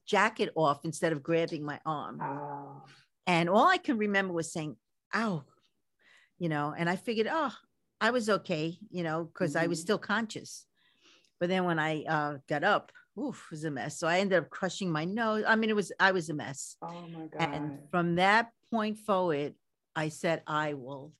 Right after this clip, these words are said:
Speaker 1: never not listen. I will no longer walk and,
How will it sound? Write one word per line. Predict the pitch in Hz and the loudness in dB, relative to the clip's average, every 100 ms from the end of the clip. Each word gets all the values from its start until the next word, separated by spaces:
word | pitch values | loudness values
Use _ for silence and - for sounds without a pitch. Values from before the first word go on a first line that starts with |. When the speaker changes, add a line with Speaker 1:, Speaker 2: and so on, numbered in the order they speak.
| - | -8
Speaker 1:
never | 165 165 175 175 175 196 196 190 - | -4 -2 0 2 0 -2 -2 -4 -6
not | 175 160 151 143 131 _ _ _ _ | -10 -6 -4 -4 -6 _ _ _ _
listen. | 170 160 175 165 - 127 143 143 214 _ _ - - _ | -12 -6 -4 -4 -8 -10 -10 -12 -18 _ _ -20 -20 _
I | 156 147 | -4 -2
will | 143 143 143 | -2 -6 -6
no | 143 151 160 190 240 | -6 -4 0 6 6
longer | 240 196 180 170 | 6 4 0 0
walk | 160 139 143 - - | 0 0 0 -4 -10
and, | 160 143 139 | -6 -6 -6